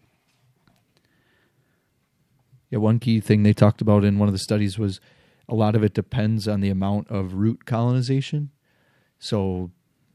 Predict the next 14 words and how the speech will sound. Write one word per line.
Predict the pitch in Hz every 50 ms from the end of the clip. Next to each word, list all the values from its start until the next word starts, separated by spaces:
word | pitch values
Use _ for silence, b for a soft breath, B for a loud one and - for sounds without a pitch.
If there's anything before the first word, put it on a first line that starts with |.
| _ _
that's | - 117 110 - -
the | - 98
hard | 110 107 107 104
part, | - 110 101 98
is | 92 101
you | 117
might | 120 123 107 - -
put | - 104
it | 92 90
out | 92 101 120 120 -
there | - 101 92 95 101 101
and | 98 95 92
then | 95 95 92 92 92 92 92 90 92 - _ _ - _ - -
you, | 95 117